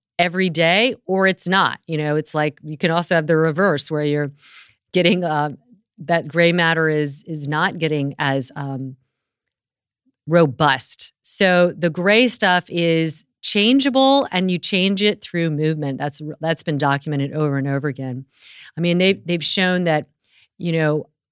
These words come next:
exercise, we know that it builds stamina. We know it builds muscle strength. We know it builds, um, it improves circulation and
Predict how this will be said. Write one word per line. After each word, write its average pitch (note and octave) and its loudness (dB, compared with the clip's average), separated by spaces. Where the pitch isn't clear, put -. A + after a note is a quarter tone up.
exercise, E3 0
we D3 -6
know E3 2
that E3+ 0
it C#3+ -4
builds D3+ -2
stamina. D3 -6
We C#3+ -6
know D#3+ 2
it D#3+ 0
builds D#3 -2
muscle D3 -6
strength. C#3+ -6
We C#3+ -6
know D#3 2
it D#3 0
builds, D3 -4
um, C#3+ -8
it D#3 -4
improves D#3+ 0
circulation D3+ -2
and C#3 -4